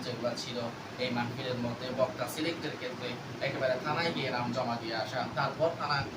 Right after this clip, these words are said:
যদি অনুমতি দেয় তারপর মাহফিল করতে পারবে, তাহলে কত বাধা ছিল যেহেতু দিন কায়েম ছিল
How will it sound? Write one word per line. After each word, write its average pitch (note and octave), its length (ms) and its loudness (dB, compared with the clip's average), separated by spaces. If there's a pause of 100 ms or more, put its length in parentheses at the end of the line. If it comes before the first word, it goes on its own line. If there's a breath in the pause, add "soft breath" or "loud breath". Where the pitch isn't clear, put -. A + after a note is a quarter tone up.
যদি B2 160 -4 (100)
অনুমতি C3+ 380 0
দেয় - 200 -2
তারপর - 240 0 (100)
মাহফিল A2+ 340 -4
করতে - 260 -6
পারবে, A#2 220 -2 (320)
তাহলে C#3+ 200 0 (120)
কত G#3+ 180 2 (220)
বাধা C3+ 300 4
ছিল A#2+ 140 -4 (240)
যেহেতু B2+ 300 -2 (120)
দিন C#3+ 120 0 (120)
কায়েম B2 300 4 (400)
ছিল C3 160 0